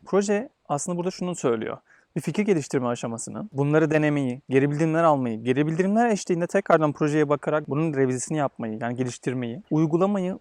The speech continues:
uygularken farklı insanlarla etkileşime geçmeyi ve bunlarla beraber de aslında süreç boyunca da öğrenmeyi sağlayan bir şey. M I T Media Lab projeyi bir spirale benzetiyor. Spiral şöyle başlıyor. Hayal etmek.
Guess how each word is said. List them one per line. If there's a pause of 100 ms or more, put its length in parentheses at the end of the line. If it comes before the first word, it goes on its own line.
uygularken
farklı
insanlarla
etkileşime
geçmeyi (160)
ve (160)
bunlarla
beraber
de
aslında
süreç
boyunca
da
öğrenmeyi
sağlayan
bir
şey. (140)
M
I
T
Media
Lab (140)
projeyi
bir
spirale
benzetiyor. (200)
Spiral
şöyle
başlıyor. (160)
Hayal
etmek.